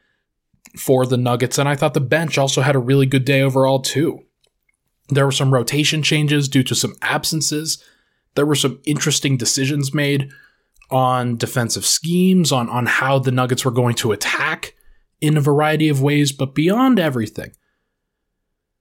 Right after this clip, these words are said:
this was a game where Denver, in a Sunday matinee,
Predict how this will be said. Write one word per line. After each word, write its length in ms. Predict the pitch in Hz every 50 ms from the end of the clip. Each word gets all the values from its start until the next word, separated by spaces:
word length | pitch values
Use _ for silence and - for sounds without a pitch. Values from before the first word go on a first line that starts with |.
| _ _ _ _ -
this 180 | 233 254 -
was 140 | 277 262 233
a 80 | 240 180
game 380 | 135 147 151 156 160 160 160
where 160 | 143 139 131 120
Denver, 680 | 110 - 135 143 147 143 156 147 143 135 135 - - _ _ _ _ _ -
in 160 | 147 143 143
a 100 | 135 123
Sunday 480 | - - - 165 165 185 185 180 175 165
matinee, 720 | 156 151 147 - 135 135 123 120 117 117 117 113 -